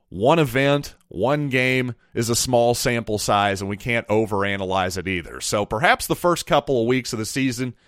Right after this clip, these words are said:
maybe I was guilty of overanalyzing the Missouri offense the first couple weeks, but you know what? Week three, the Missouri offense looked completely different, much like the unit I was hoping to see the first couple weeks,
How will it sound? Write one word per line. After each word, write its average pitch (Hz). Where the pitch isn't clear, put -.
maybe 247
I 220
was 147
guilty 104
of 85
overanalyzing 90
the 113
Missouri 107
offense 101
the 90
first 104
couple 104
weeks, 107
but 107
you 98
know 127
what? 127
Week 151
three, 170
the 127
Missouri 120
offense 120
looked 113
completely 123
different, 117
much -
like 135
the 117
unit 120
I 104
was 90
hoping 156
to 113
see 120
the 104
first 117
couple 113
weeks, 123